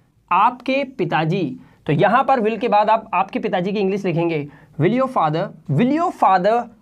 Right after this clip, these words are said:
अब सब्जेक्ट के बाद क्या लगाना है आपको? Not be, तो वहां पे लगाइए will your father not be, will your father not be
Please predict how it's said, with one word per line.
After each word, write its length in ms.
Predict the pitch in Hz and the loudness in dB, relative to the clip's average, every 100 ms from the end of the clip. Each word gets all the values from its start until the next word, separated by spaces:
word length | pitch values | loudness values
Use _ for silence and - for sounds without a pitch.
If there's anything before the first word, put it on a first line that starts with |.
| _ 233 | _ 0
अब 120 | 262 | 0
सब्जेक्ट 360 | - 233 320 294 | -2 0 0 0
के 80 | |
बाद 180 | 330 330 | 2 2
क्या 120 | - | 2
लगाना 260 | 302 294 294 | 2 4 2
है 60 | 285 | 2
आपको? 220 | 285 302 | 2 2
Not 600 | 190 185 247 294 - - 151 131 | 4 4 4 2 -2 -12 -6 -2
be, 420 | 220 233 185 127 - _ - | 2 2 0 -4 -10 _ -4
तो 80 | 165 | 0
वहां 160 | 196 | 2
पे 100 | 240 | 2
लगाइए 460 | 202 196 196 196 127 | 4 4 4 2 0
will 140 | 185 | 0
your 140 | 262 254 | 0 0
father 200 | 240 254 180 | 0 2 2
not 160 | 214 202 | 0 0
be, 200 | 180 196 156 - | -4 -6 -6 -4
will 120 | 208 262 | 0 0
your 100 | 320 - | 0 0
father 300 | 170 160 185 170 | 0 0 -2 -2
not 180 | 214 254 | -2 -4
be 360 | - 175 175 | -4 -4 -2